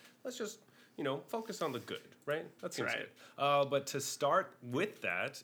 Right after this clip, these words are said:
Speaker 1: um, each week we both bring a beer, we drink our own, then drink each other's, and then rate them on a scale of bronze to mythic and choose the best for last. So with that, Jeff, what is on tap?
Speaker 2: I brought a beer called Big Chill.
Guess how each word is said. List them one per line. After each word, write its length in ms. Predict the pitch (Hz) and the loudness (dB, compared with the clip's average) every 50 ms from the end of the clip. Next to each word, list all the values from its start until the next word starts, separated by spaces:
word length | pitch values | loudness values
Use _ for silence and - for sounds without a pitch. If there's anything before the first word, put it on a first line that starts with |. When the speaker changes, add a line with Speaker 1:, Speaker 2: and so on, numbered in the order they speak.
| - 120 | -2 0
Speaker 1:
um, 200 | 120 117 117 110 123 | 2 2 2 0 -4
each 200 | 147 147 - - | -6 -6 -6 -6
week 180 | 131 131 127 127 | -8 -8 -6 -4
we 80 | 117 113 | -6 -4
both 320 | 104 113 110 110 110 92 | -2 -2 -2 -2 -4 -6
bring 220 | 92 107 110 107 | -6 -4 -4 -4
a 20 | 104 | -6
beer, 300 | 90 104 104 107 113 117 | -6 -6 -6 -4 -4 -4
we 120 | 113 110 | -4 -4
drink 240 | 104 95 113 110 104 | -4 -2 -4 0 2
our 140 | 104 107 - | 2 0 2
own, 220 | 110 113 120 113 | 0 -2 -2 0
then 140 | 120 120 113 | -2 -4 -2
drink 220 | 110 120 123 123 | -2 -2 -4 -2
each 200 | 120 117 110 - | -4 -6 -2 0
other's, 320 | 151 143 143 156 151 139 - | 0 2 2 0 -2 -2 -4
and 120 | 123 120 | -4 -4
then 160 | 127 127 120 | -2 -2 -2
rate 220 | 107 123 143 165 - | -2 -2 -4 -2 -2
them 220 | 175 165 160 - 127 | -2 -4 -4 -4 -6
on 120 | 123 120 | -4 -6
a 40 | 113 | -6
scale 340 | - - - 135 131 135 - | -6 -6 -4 -4 -2 -2 -2
of 200 | 113 110 101 - | -4 -4 -6 -4
bronze 360 | - 120 117 120 127 127 123 - | -2 0 0 0 0 -2 -6 -10
to 100 | - 104 | -10 -8
mythic 520 | 101 110 143 151 - - 185 185 - - - - - - | -2 -2 -2 -2 -2 -4 -6 -6 -6 -16 -20 -18 -12 -10
and 160 | 95 95 - | -8 -6 -6
choose 280 | - - 170 175 170 | -4 -2 -2 -2 -2
the 100 | - 113 | -4 -2
best 240 | 104 110 107 - - | -2 -2 -2 -2 -4
for 100 | - 104 | -6 -2
last. 340 | 101 110 123 143 151 - - | -2 0 -2 -2 -4 -6 -6
So 120 | - 147 143 | -4 0 0
with 140 | 143 143 147 | 0 2 2
that, 260 | 151 151 143 120 117 | 2 0 0 -2 -2
Jeff, 280 | 139 151 151 151 - | 0 0 0 0 -4
what 240 | - 120 117 127 131 | -6 -4 0 0 0
is 140 | 135 127 113 | 0 0 0
on 160 | 120 113 104 | -2 -2 -2
tap? 280 | - - - - - - - _ _ _ _ - _ _ - - - _ _ _ - - - - - - - - - _ _ _ - | -4 -10 -12 -12 -14 -16 -20 _ _ _ _ -20 _ _ -20 -20 -20 _ _ _ -20 -20 -20 -20 -20 -20 -20 -20 -20 _ _ _ 6
Speaker 2:
I 140 | 147 143 | 6 6
brought 260 | 175 165 185 160 156 151 | 8 6 6 6 6 4
a 40 | |
beer 280 | 135 131 139 139 139 139 | 2 2 4 4 4 4
called 360 | 139 - 131 127 120 117 - - - | 2 2 0 0 0 0 -6 -8 -6
Big 320 | 120 131 131 127 - - - | -4 -4 -4 -4 -6 -12 -8
Chill. 480 | - - - - 117 127 160 214 - | -8 -6 -4 -4 -4 -4 -4 -6 -6